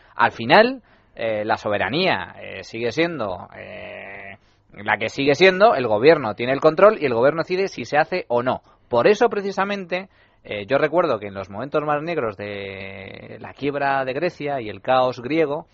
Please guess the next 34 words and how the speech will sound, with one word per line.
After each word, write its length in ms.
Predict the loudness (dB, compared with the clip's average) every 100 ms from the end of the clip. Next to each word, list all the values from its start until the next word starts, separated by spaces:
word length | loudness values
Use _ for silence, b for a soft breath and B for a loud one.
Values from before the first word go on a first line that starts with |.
| b b b -2
Alemania, 580 | -2 4 4 4 0
con 160 | -2 -2
toda 120 | 4
la 80 | 6
razón 200 | 6 0
del 140 | -4
mundo, 200 | -4 0
decía: 460 | 0 0 -4 -6 -8 _ _ _ _ _ _ _
"Quítate 420 | 2 6 6 6
tú 160 | 2 0
que 100 | 0
me 140 | 2
pongo 220 | 2 4
yo". 140 | 2 -4 -12 _ _
Es 100 | 0
decir, 300 | 2 2 0 -2
"Es 100 | -4
que 120 | -2
tienes 200 | 0 2
que 120 | 4 2
perder 260 | 4 6
la 80 | 8
soberanía", 640 | 8 8 8 6 0 -2
¿no? 100 | -4
<laughs> 1040 | -8 -8 -14 -8 2 2 2 -8 -20 -20 -8
Y 200 | 8 8
esa 240 | 10 8
es 60 | 8
una 140 | 8
de 60 | 8
las 140 | 6
exigencias 600 | 2 0 2 4 4 4
que 100 | 4
era 200 | 6 6